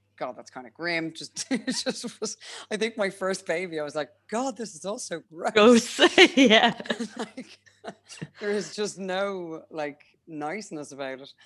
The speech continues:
Speaker 1: So, and then I had been told as well that it's very rare that your waters will break, that only a few,
Speaker 2: Mm.
Speaker 1: like, a certain percentage of women will experience it. So I was never in a million years thinking it would happen to me. Um, so it was ac-, e-,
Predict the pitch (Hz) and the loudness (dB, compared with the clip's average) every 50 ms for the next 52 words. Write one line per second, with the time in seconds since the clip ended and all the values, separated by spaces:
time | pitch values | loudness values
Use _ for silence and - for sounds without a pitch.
0 | - - - - _ _ _ _ _ _ - - 180 165 160 156 151 151 151 151 | -20 -20 -20 -20 _ _ _ _ _ _ -6 -2 0 2 2 2 0 -4 -6 -10
1 | - - - 185 180 196 196 196 190 180 180 190 185 - 202 185 170 175 160 156 | -12 -12 -12 -10 -10 -8 -8 -8 -8 -6 -6 -6 -8 -8 -12 -12 -10 -8 -8 -8
2 | 147 139 143 127 139 151 143 147 143 143 139 135 139 131 - - - 139 135 139 | -8 -12 -14 -14 -12 -12 -10 -10 -12 -12 -16 -18 -20 -20 -16 -10 -8 -8 -6 -6
3 | 143 139 127 123 127 123 131 135 127 - 127 - 147 139 131 127 127 127 131 135 | -8 -8 -8 -8 -8 -8 -8 -8 -10 -12 -14 -12 -10 -10 -8 -6 -6 -6 -6 -6
4 | 135 127 135 131 117 - 160 170 185 139 127 - - - 139 135 135 139 139 139 | -8 -8 -10 -12 -12 -8 -6 -6 -6 -6 -8 -8 -8 -6 -6 -4 -4 -4 -6 -6
5 | - - 175 170 160 143 139 127 135 147 139 - 139 - - 156 156 147 147 - | -6 -4 -2 0 0 0 -2 -4 -6 -8 -8 -6 -6 -4 -2 -2 -2 -2 -4 -8
6 | 147 139 - 143 139 139 131 131 135 135 120 139 139 143 139 131 120 120 120 - | -8 -6 -4 -4 -4 -4 -4 -6 -8 -6 -4 -4 -2 -2 -4 -6 -8 -10 -10 -10
7 | - - 143 139 147 156 190 196 - 214 202 - - - 165 143 143 139 143 151 | -8 -4 -2 -2 -2 -2 -2 -4 -6 -8 -8 -8 -8 -4 -4 -2 -4 -4 -6 -6
8 | 160 156 156 151 160 - 160 147 131 127 127 127 131 139 131 131 127 123 131 135 | -6 -4 -2 -2 -2 -2 -4 -4 -6 -6 -8 -10 -10 -10 -8 -10 -10 -10 -10 -12
9 | 127 120 - - 135 123 117 131 127 127 - 135 135 123 - - 127 - 127 127 | -12 -14 -14 -14 -14 -12 -12 -12 -14 -12 -8 -6 -6 -6 -6 -10 -14 -16 -16 -16
10 | 120 - _ _ _ - - - - _ _ _ _ _ _ _ - 170 165 165 | -18 -18 _ _ _ -20 -20 -20 -20 _ _ _ _ _ _ _ -6 -4 -2 -2
11 | 151 139 131 127 123 127 _ _ _ _ _ _ _ - - 165 160 151 175 151 | -2 -4 -6 -8 -10 -12 _ _ _ _ _ _ _ -4 -2 -2 -2 -2 -4 -4
12 | 170 165 175 196 - - - - 190 151 | -4 -4 -4 -6 -8 -14 -18 -14 -14 -14